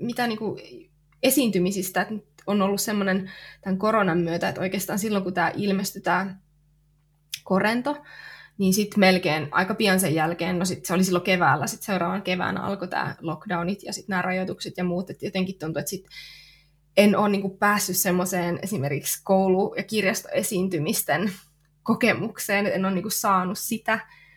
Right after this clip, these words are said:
oikeastaan ollenkaan vielä, paitsi joitakin esiintymisiä on kyllä ollut onneksi niinku verkossa, mutta tota, olisi kyllä kiva päästä niinku puhumaan vaikka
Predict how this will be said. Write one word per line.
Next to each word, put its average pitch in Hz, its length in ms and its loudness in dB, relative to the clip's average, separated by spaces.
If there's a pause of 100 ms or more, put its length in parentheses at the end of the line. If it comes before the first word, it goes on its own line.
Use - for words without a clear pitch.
(120)
oikeastaan 190 560 2
ollenkaan 202 500 0
vielä, 214 380 -2
paitsi 240 260 0
joitakin 214 380 -2
esiintymisiä 196 580 0
on 190 80 2
kyllä 196 180 -2
ollut 175 300 0
onneksi 175 560 -4 (100)
niinku 240 380 -4 (340)
verkossa, 233 460 -2 (920)
mutta 196 300 0
tota, 180 320 -8
olisi 285 160 -4
kyllä 339 180 -2
kiva 277 440 0 (1000)
päästä 180 340 2
niinku - 360 -12
puhumaan 175 540 0
vaikka 180 300 -10